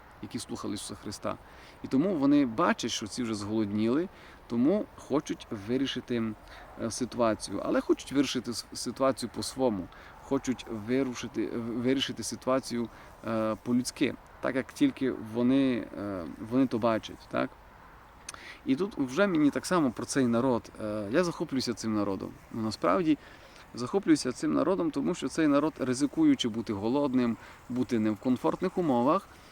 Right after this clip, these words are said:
але він іде і слухає Ісуса Христа. І тут, як кажуть, палка, е, має два кінці, так? Тобто, або медаль, дві сторони. З одного боку, е, справді, чому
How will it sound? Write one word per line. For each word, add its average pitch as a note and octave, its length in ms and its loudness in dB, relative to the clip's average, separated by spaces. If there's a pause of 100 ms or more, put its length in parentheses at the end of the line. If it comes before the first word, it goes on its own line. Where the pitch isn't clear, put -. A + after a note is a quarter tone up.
(200)
але A#2+ 240 0
він C3+ 320 4
іде A#2+ 420 0
і - 60 -10
слухає A#2 680 -4
Ісуса A2+ 240 -8
Христа. G2+ 440 -8 (640)
І - 60 -6
тут, - 260 -2
як D3+ 100 2
кажуть, D#3 420 2
палка, C3+ 500 2 (260)
е, G2+ 40 -4 (380)
має B2 300 2
два A#2 280 -2
кінці, A#2 460 -2
так? A#2 260 0
Тобто, G2 180 -6
або G2 140 -6
медаль, A2 380 4 (460)
дві A2+ 160 -2
сторони. G2+ 600 0 (500)
З G#2+ 120 -6
одного D#3+ 340 2
боку, A#2 480 2 (240)
е, A#2 280 -2
справді, E3 500 0
чому D#3 520 0